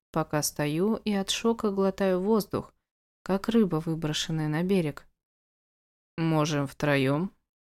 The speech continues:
Поднимает брови и смотрит прям почти как тот самый Марк, которого я знаю, только вот слова такие мерзкие и грязные.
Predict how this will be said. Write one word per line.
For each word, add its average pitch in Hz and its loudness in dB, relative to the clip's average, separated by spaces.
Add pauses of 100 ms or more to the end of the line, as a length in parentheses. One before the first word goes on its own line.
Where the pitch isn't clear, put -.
(300)
Поднимает 165 0
брови 220 2
и 202 0
смотрит 233 2
прям 202 2
почти 196 -2
как - -6
тот 160 -4
самый 170 0
Марк, 196 2 (600)
которого 165 0
я 151 2
знаю, 196 0 (440)
только 220 2
вот 208 2
слова 214 2
такие 165 -2
мерзкие 165 -2
и - -6
грязные. 185 -2